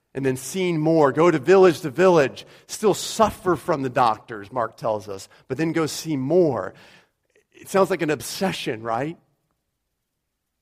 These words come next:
The Bible says later, Paul says, "To live is Christ, and to die is gain." Do you really believe that to die is gain because you're gonna be with Jesus forever? Or do, do you idolatrize this life too much? Do,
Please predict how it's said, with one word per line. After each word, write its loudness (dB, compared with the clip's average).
The -20
Bible -4
says -18
later, -4
Paul -10
says, -16
"To -14
live -10
is -12
Christ, -12
and -20
to -20
die -12
is -18
gain." -16
Do -20
you -16
really -12
believe -12
that -20
to -20
die -12
is -16
gain -16
because -20
you're -20
gonna -12
be -16
with -16
Jesus -20
forever? -16
Or -20
do, -14
do -18
you -8
idolatrize -6
this -14
life -8
too -16
much? -14
Do, -18